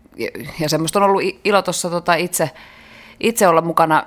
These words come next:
tavallaan niin kuin puhumassa siitä, koska kyllä se on se tu-, se tulevaisuuden tapa, miten pitää tehdä. Meidän pitää päästä niin kuin koneet tekemään ne päätökset meidän puolesta, ja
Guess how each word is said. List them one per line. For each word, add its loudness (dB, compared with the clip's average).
tavallaan 2
niin -6
kuin -12
puhumassa -2
siitä, -2
koska -4
kyllä -4
se 0
on 0
se -6
tu-, -12
se -6
tulevaisuuden 0
tapa, 0
miten -2
pitää 2
tehdä. -4
Meidän -2
pitää 2
päästä 0
niin -4
kuin -6
koneet 2
tekemään 0
ne -2
päätökset -2
meidän -2
puolesta, 2
ja 2